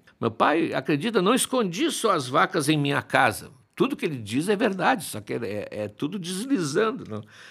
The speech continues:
Eu não escondi suas vacas em minha casa. E quando eu crescer, aí eu vou castigá-lo.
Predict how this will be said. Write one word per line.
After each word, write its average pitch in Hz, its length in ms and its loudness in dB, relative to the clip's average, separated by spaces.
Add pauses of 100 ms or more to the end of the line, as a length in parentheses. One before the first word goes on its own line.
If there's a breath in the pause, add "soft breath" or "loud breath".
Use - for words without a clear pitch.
(140)
Eu 131 120 2
não 170 100 2
escondi 196 480 -2
suas 196 200 -2
vacas 160 260 2
em 156 40 -2
minha 151 180 -2
casa. 123 260 0
E 120 40 -6
quando 254 200 4
eu 240 100 8
crescer, 143 720 2
aí 113 180 4
eu 180 80 4
vou 185 120 2
castigá-lo. 208 680 0